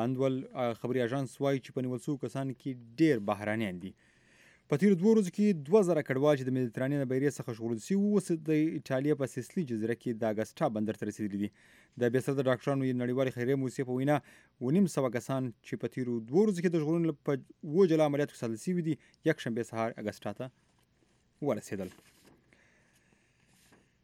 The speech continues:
او د سوریې حکومت د مرکزي نظامي رسنیو یکشنبې په ورځ یو ویډیو خپره کړه چې د سوریې په ختیځ دیر زور ښار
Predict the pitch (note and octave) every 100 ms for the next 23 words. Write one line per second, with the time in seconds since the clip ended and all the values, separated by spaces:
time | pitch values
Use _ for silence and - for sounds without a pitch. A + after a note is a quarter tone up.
0 | - B2 B2 - D3 F3 E3+ F3+ - D#3+
1 | F3 F3+ F3 E3+ E3 D#3+ - E3 G3 E3+
2 | F3+ E3 E3+ F3 E3 F3 E3+ D#3 E3 D#3+
3 | D#3+ D#3+ E3 - E3 D#3+ D3+ C#3+ C#3+ D3
4 | D3+ - - D3+ C3 C#3 C3 C3 B2+ G#3
5 | F3+ E3+ D#3